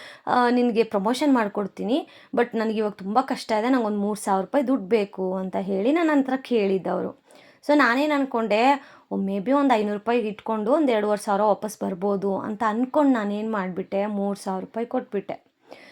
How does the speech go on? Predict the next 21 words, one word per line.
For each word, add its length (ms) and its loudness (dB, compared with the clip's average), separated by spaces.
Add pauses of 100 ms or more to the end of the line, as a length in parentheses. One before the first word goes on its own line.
(200)
ಕೊಟ್ಟಾದ್ಮೇಲೆ, 1000 2 (640)
ಆ, 280 0
ಪ್ರಮೋಷನ್ಗೆ 600 2
ಅಂತ 180 -2
ಹೇಳಿ 280 2
ಅವರು 260 2
ನನ್ನ 200 -4
ಬಗ್ಗೆ 200 -2
ಯಾವುದು 260 0
ವಿಡಿಯೋನೂ 380 -2
ಮಾಡಿಲ್ಲ, 360 -4 (100)
ಯಾ-, 300 -8
ಏನೂ 300 2
ಶೇರ್ 260 0
ಮಾಡಿಲ್ಲ. 340 4 (560)
ನಾನು 220 2
ಹಾಕಿರೋ 400 2
ವಿಡಿಯೋನ 340 2 (100)
ಒಂದು 180 2
ಪೋಸ್ಟನ್ನು 500 2
ಮಾಡ್ತಾರೆ. 560 0